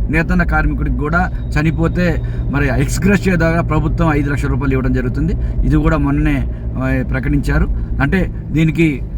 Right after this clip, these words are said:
ఏదైతే త-, తెలంగాణ ప్రభుత్వం వచ్చిన తర్వాత, రేవంత్ రెడ్డి గారు ముఖ్యమంత్రిగా అయిన తర్వాత,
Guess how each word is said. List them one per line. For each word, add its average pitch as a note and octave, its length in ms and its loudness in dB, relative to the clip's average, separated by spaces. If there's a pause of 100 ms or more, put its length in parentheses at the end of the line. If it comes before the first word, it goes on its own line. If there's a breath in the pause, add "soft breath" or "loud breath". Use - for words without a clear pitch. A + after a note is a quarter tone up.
(240)
ఏదైతే E3+ 420 2
త-, C#3+ 440 -4
తెలంగాణ E3 360 2
ప్రభుత్వం D#3 420 0
వచ్చిన D#3 200 0
తర్వాత, D3+ 380 2
రేవంత్ D#3 320 2
రెడ్డి D#3 180 0
గారు D#3 120 0
ముఖ్యమంత్రిగా D3 540 0
అయిన D3 160 2
తర్వాత, D#3 680 0